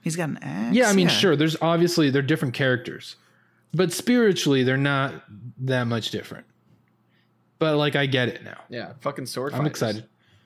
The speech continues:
Speaker 2: Especially 'cause now I know the lore, man. Like, when I play Byleth, it's like, I'm also, I know I'm a professor. You know?
Speaker 1: Yeah.
Speaker 2: I'm gonna roleplay that in combat.
Speaker 4: You're also, like, a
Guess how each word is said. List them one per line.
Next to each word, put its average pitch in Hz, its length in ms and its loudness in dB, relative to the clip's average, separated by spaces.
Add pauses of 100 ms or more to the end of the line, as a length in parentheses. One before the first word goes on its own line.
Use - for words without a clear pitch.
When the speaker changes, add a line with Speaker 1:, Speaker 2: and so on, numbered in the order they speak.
(260)
Speaker 2:
Especially 214 320 2
'cause 190 140 2
now 220 100 4
I - 20 4
know 208 120 4
the 143 100 4
lore, 143 280 4
man. 113 340 -2 (260)
Like, 143 160 0
when 160 100 2
I 185 80 2
play 185 540 2
Byleth, 156 600 2 (500)
it's 156 200 -2
like, 139 200 2
I'm 170 180 2
also, 170 460 2
I 151 140 0
know 175 160 4
I'm 160 120 2
a 127 40 2
professor. - 600 -6 (1000)
You 143 100 -2
know? 170 220 0 (200)
Speaker 1:
Yeah. 175 260 -4
Speaker 2:
I'm - 1000 -20
gonna 123 140 -2
roleplay 131 380 2
that 131 120 2
in 120 80 -2
combat. 135 420 -4 (1000)
Speaker 4:
You're 120 160 -6
also, 123 240 -4
like, 120 180 -4
a 110 80 -6